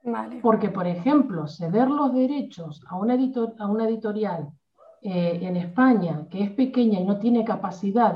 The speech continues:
Speaker 2: de publicar en inglés en Estados Unidos, ¿para
Speaker 1: Claro.
Speaker 2: qué le vas a ceder los derechos? Que si por lo que fuera alguien te lee en Estados Unidos, te quiere traducir y publicar ahí,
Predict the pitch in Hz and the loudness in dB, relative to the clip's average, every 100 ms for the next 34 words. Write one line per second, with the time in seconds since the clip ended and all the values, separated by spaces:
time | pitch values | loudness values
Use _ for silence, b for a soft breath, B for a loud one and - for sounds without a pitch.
0 | 160 165 180 175 170 170 170 208 262 240 | -2 -8 -6 -6 -6 -6 0 2 6 6
1 | 226 226 190 180 160 - 180 226 220 202 | 6 4 0 -6 -10 -6 -2 -2 -2 -2
2 | 269 269 247 240 240 220 294 302 - 175 | -4 -2 0 0 0 -2 -4 -6 -12 -10
3 | 175 185 180 190 196 190 180 277 311 - | -6 -6 -4 -4 -2 -4 0 0 0 -2
4 | 165 - B B B _ 269 262 - 254 | -8 -8 B B B _ 4 4 6 2
5 | - - - 254 240 240 240 233 226 - | 2 -8 4 6 6 6 6 6 0 -2
6 | - 311 349 190 165 226 320 311 285 277 | 0 2 2 0 0 0 2 0 0 0
7 | 277 294 277 262 269 277 269 262 269 220 | -2 0 -4 -2 -2 -2 0 0 2 0
8 | 220 190 262 285 254 254 233 220 202 185 | -4 -4 -4 -2 -2 -2 -2 -6 -8 -10
9 | 180 180 214 262 302 320 - | -12 -6 -4 -2 -2 -4 -8